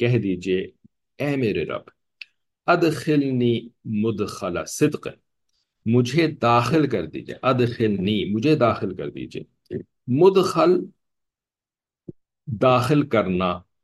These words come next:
सिद्क, सच्चाई के साथ, ठीक है ना, सच्चाई के साथ, या बिल्कुल, यानी जिसके अंदर बिल्कुल भी जो है ना, वो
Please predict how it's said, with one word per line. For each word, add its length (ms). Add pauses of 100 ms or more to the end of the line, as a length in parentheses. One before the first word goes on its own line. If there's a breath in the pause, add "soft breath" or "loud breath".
(120)
सिद्क, 640 (440)
सच्चाई 800
के 160
साथ, 360 (1000)
ठीक 140
है 60
ना, 120
सच्चाई 520
के 120
साथ, 340 (340)
या 220 (580)
बिल्कुल, 960
यानी 560 (800)
जिसके 320
अंदर 220
बिल्कुल 380
भी 140
जो 120
है 80
ना, 100
वो 420